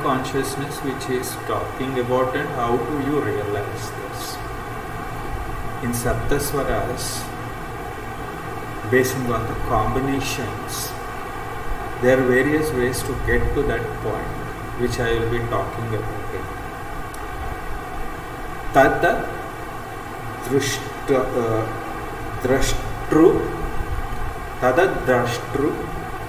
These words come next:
ಸ್ವರೂಪ ಅವಸ್ಥ ಮಾಂ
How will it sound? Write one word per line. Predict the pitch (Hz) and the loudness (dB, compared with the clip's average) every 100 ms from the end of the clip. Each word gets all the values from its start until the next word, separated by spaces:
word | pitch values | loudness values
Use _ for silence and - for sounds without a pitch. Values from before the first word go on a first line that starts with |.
| - - - - - - - - | -8 -8 -8 -8 -8 -8 -8 -6
ಸ್ವರೂಪ | - 127 131 131 143 143 147 - - - - - - - - - - - - - - - - - - - - - - - | -6 2 6 8 8 6 4 2 0 -4 -6 -8 -8 -8 -8 -8 -8 -8 -8 -8 -8 -8 -8 -8 -8 -8 -8 -8 -8 2
ಅವಸ್ಥ | 120 131 139 - - - 151 - - - - - 110 | 4 6 4 0 -2 -2 0 0 -4 -8 -8 -4 4
ಮಾಂ | 110 - - | 8 8 6